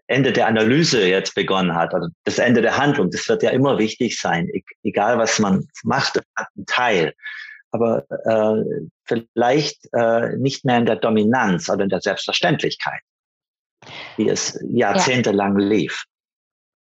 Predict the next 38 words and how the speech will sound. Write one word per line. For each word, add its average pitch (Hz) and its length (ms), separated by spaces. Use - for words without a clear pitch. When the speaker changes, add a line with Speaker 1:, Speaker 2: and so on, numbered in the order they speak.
Speaker 2:
Und 190 160
das 196 160
finde 220 160
ich - 180
auch 240 220
wieder 269 180
total 240 340
wichtig, 233 380
jetzt 214 220
nicht 254 180
in 208 120
entweder 208 460
oder 269 240
zu - 180
denken, 262 360
okay, - 240
wir 202 80
machen 202 240
das 185 160
jetzt - 200
nicht 214 240
mehr, 269 300
sondern 196 280
in 190 160
Gleichzeitigkeit 226 1040
zu - 80
denken, 220 260
wobei 160 200
wir 170 80
natürlich 165 320
ganz - 220
neugierig 175 440
sind, 175 300
was 165 180
das 165 180
ist, - 200
was 170 180
du, 170 240